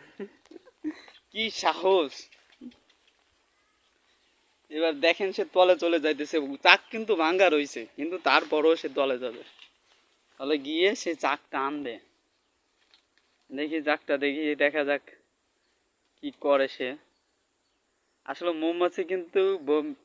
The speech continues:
মৌমাছি না কিন্তু এটা। এটা কিন্তু কি জানি এটা? বল্লা। এটা কিন্তু বল্লা, যার কামড় কিন্তু খুব ভয়ানক।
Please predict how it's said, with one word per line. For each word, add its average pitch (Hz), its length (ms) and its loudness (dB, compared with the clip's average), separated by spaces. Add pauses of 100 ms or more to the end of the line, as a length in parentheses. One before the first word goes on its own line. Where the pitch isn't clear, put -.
(140)
মৌমাছি 220 440 0
না 196 140 4
কিন্তু 151 260 -4
এটা। 127 180 -8 (1300)
এটা 143 140 -2 (100)
কিন্তু 170 300 -6 (1500)
কি 180 160 -10
জানি 202 220 6
এটা? 262 140 8 (1400)
বল্লা। 127 380 0 (1120)
এটা 151 200 -6
কিন্তু 180 160 -4 (140)
বল্লা, 147 300 4 (100)
যার 151 220 2
কামড় 160 400 0
কিন্তু 175 180 -6 (140)
খুব 180 140 -2 (100)
ভয়ানক। 151 380 -4